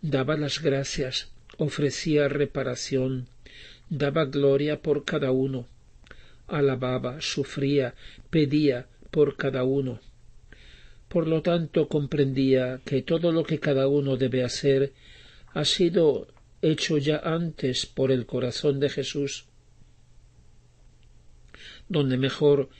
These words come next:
se ve eso es en las horas de la pasión. Esa continua oración contemplativa de la pasión del Señor, Luisa la hacía habitualmente, o sea, continuamente,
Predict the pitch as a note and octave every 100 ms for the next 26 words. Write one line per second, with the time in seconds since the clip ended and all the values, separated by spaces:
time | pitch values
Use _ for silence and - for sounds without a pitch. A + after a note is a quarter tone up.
0 | - - - - - - - C#3+ D3 C#3+
1 | C#3 C#3 D3 C#3 C3+ D3 C3 B2 - C3+
2 | C3+ C#3+ C3 A#2+ B2 - C#3 C3 C3 -
3 | - - - - - - - - - -
4 | D#3+ F#3 E3 D#3 C#3+ D#3+ F3 E3+ C#3 C3
5 | C3 - D3 C#3 - C3 - B2+ B2 A#2
6 | - C3+ B2+ B2 B2 A#2 - B2 - C3+
7 | B2+ A#2 B2 - C3 C#3+ C#3 C#3 - -
8 | - - - - - - - - - D#3
9 | D#3+ E3 - D#3+ D3+ - D3+ C#3 C#3+ -
10 | - E3 D3+ E3 D3 D3 - E3 C#3 D3+
11 | D#3 D3 C3+ B2+ C3+ D3+ C#3+ B2+ - C#3
12 | C3 - F3+ E3 C3+ C3+ D3 D3 - B2